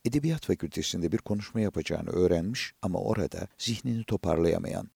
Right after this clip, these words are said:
çivit mavisi renginde rahibe kıyafetli bir yaşlı kadınla karşılaşmıştı. Dipnot dokuz yüz elli yedi. Hüsrev Hatemi, Anılar,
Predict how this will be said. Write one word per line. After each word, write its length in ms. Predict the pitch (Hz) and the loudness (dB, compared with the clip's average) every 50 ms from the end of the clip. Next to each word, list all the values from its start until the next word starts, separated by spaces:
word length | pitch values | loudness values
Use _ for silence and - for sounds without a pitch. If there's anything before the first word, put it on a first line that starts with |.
| _ _ | _ _
çivit 320 | - - 120 123 123 - | -4 -2 -2 -2 -2 -2
mavisi 440 | 101 95 87 82 85 87 - - 90 | 0 0 2 2 0 0 0 2 2
renginde 500 | 85 85 82 82 80 85 82 - 87 85 | 2 2 0 -2 -6 -8 -8 -8 -6 -4
rahibe 420 | 85 82 85 87 87 - 120 127 | -4 -4 -4 -6 -4 -2 -2 -2
kıyafetli 680 | 127 - - 87 82 82 85 - - - - _ - 92 | 0 0 0 2 2 0 -2 -4 -6 -6 -4 _ -4 -2
bir 100 | 92 85 | -2 -2
yaşlı 400 | 82 80 85 80 - - - - | -2 -2 -4 -6 -8 -8 -10 -6
kadınla 400 | - 98 85 104 104 90 80 80 | -4 -4 -2 -2 -2 -2 -2 -4
karşılaşmıştı. 880 | - - 90 92 - - - - - - - - - - - - - - _ _ _ _ _ _ _ _ _ _ _ _ - | -4 -6 -8 -8 -8 -6 -6 -6 -8 -8 -10 -10 -12 -10 -10 -12 -14 -16 _ _ _ _ _ _ _ _ _ _ _ _ -20
Dipnot 300 | - - - - 85 - _ - _ _ _ _ _ | -20 -16 -16 -16 -16 -16 _ -20 _ _ _ _ _
dokuz 260 | - - _ - 92 - | -20 -20 _ -16 -14 -14
yüz 220 | - - - - | -14 -14 -12 -12
elli 120 | 95 95 | -12 -10
yedi. 400 | 98 85 82 90 - - - - _ _ _ _ _ _ - - | -12 -12 -14 -16 -16 -18 -20 -20 _ _ _ _ _ _ -16 -12
Hüsrev 340 | - - - - - 90 90 | -10 -10 -10 -8 -8 -8 -8
Hatemi, 540 | - - - - - - - - - 85 - _ _ _ _ _ _ _ _ | -8 -8 -8 -6 -6 -8 -8 -8 -10 -12 -14 _ _ _ _ _ _ _ _
Anılar, 560 | - 92 92 92 90 90 90 80 - - | -8 -6 -6 -6 -8 -8 -10 -12 -14 -18